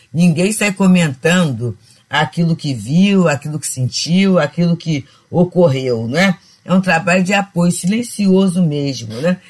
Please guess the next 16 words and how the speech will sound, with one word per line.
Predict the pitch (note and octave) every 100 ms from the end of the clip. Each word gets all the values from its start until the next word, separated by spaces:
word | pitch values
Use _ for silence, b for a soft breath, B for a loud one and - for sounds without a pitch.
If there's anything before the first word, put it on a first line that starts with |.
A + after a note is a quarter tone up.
| B B
E | G3
as | A3+ -
pessoas, | F#3+ F3+ - F3+ F3+
às | E3+
vezes, | C#3+ F#3 E3
na | G#3
casa | A#3 G3 G3 F3
espírita | - - F3 F3 E3+ D3+
mesmo, | C3 E3+ G3+ D#3 B2 G#2+ - B B B B
ah, | D#3+ F3+ E3+ -
não | G3+ B3
sabem | - G3+ G3+ G#3+ E3 C#3+ - b b
da | E3
ocorrência | F#3 F#3 F3 F3 F3
desse | E3+ E3
trabalho. | - E3 C3+ D3+ E3 C#3